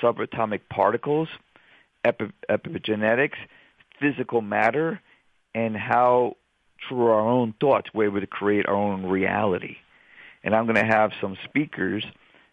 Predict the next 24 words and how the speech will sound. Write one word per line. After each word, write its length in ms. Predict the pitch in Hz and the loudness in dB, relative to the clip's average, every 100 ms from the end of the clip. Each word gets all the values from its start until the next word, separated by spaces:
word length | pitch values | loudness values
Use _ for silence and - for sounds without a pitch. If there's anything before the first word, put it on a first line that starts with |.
| _ _ | _ _
in 80 | 107 | -4
the 80 | 101 | 0
next 240 | 110 - | 0 -2
ten 260 | - 113 110 | -4 -4 -2
minutes 300 | 117 120 101 | 0 -2 -4
or 60 | 98 | -2
so 220 | 101 101 - _ _ _ _ | 0 0 -2 _ _ _ _
talking 320 | 147 135 - | 0 0 0
about 320 | 110 104 101 101 _ _ _ | -4 -2 -2 -4 _ _ _
these 340 | 110 117 117 110 - | -6 -4 -2 -4 -6
conceptual 640 | - 110 - 113 - 107 | -10 -8 0 0 0 -6
concepts. 600 | 101 107 117 117 - - - - _ _ _ _ | -6 -4 -4 -4 -10 -14 -18 -20 _ _ _ _
And 240 | - 95 92 | -10 -6 0
then 260 | 104 104 | 0 2
I'll, 240 | 98 98 - | 2 0 0
I'll 160 | 110 107 | -2 -2
talk 320 | - 104 98 | 2 2 2
about 320 | 98 98 98 | 0 2 2
it 100 | 95 - | 2 0
as 160 | 90 | -4
well, 380 | 92 117 101 - - _ - - - - - | 2 4 4 0 -8 _ -20 -20 -20 -20 -6
and 160 | 107 | 0
also 280 | 110 127 127 | 2 2 0
how 300 | 123 117 113 | 2 4 2